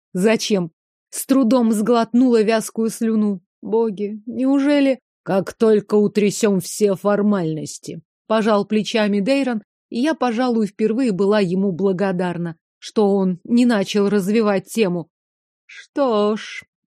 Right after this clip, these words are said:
странный взгляд Эмира мне совсем не понравился.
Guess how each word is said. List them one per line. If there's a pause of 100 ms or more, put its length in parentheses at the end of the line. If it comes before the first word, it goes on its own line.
(120)
странный
взгляд
Эмира
мне
совсем
не
понравился.